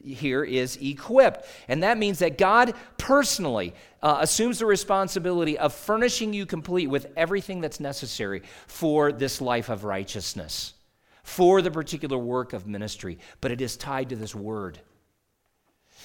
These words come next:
It's tied to how you and I personally dig into this, learn it, believe it, uh, begin to practice it.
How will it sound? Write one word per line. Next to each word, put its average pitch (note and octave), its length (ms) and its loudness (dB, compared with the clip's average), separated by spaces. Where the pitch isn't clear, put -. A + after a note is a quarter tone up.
It's D3 260 -2
tied D#3 440 0
to B2+ 100 2
how C3 480 2
you D3+ 380 4
and C3+ 220 -2
I B2+ 380 0
personally B2+ 800 -2
dig C#3+ 400 0
into D3+ 680 -4
this, G#2 420 -4
learn C#3+ 340 0
it, G3 220 0
believe C#3 400 0
it, F#3+ 280 2
uh, A#2 100 -4
begin B2+ 440 -4
to D#3+ 40 -2
practice D3+ 640 -2
it. F3+ 180 -2